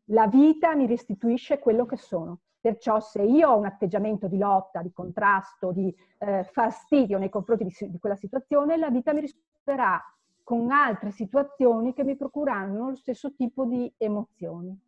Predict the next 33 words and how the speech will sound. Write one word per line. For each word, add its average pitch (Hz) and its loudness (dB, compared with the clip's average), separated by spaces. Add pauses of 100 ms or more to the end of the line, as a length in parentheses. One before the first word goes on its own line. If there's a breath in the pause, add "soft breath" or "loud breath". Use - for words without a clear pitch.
(420)
Se - 0
io 262 4
rispondo 214 0
con 202 -8
meraviglia, 220 -2
con 220 -8
attesa 262 -2
di 247 0
bellezza, 233 0
con 254 -4
ricerca 254 0
di 180 -4
bellezza, 180 -8 (380)
la 220 -2
vita 220 -4
mi 254 0
risponderà 220 -4
dandomi 190 -6
la 196 -10
possibilità 214 -4
di 214 -2
sperimentare 196 -4
altre 214 -2
situazioni 190 -8
che 233 -6
mi 233 0
daranno 233 -2
la 190 -4
possibilità 190 -10
di 208 -10
sperimentare 240 -8
la 190 -6
bellezza. 175 -12